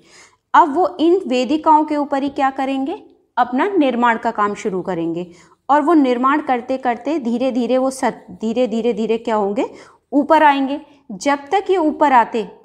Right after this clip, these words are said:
मौसम बदल गया। प्लीस्टोसिन के बाद क्या हो गई, गर्मी आ गई। अब गर्मी जैसे आई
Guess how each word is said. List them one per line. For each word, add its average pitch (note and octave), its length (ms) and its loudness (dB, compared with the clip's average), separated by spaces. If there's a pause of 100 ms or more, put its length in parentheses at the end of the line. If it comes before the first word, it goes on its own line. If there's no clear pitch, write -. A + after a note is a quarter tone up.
(100)
मौसम B3 420 -2 (400)
बदल F#3+ 340 2
गया। G3+ 200 -10 (560)
प्लीस्टोसिन C#4 680 0
के C4+ 160 0
बाद B3+ 320 2
क्या C4 140 2
हो A#3+ 120 2
गई, C4+ 160 0
गर्मी F#3+ 420 -2
आ F3+ 180 -2
गई। G3 160 -10 (1000)
अब A#3 240 2
गर्मी A#3 380 4
जैसे D#4 380 2
आई G3 220 -4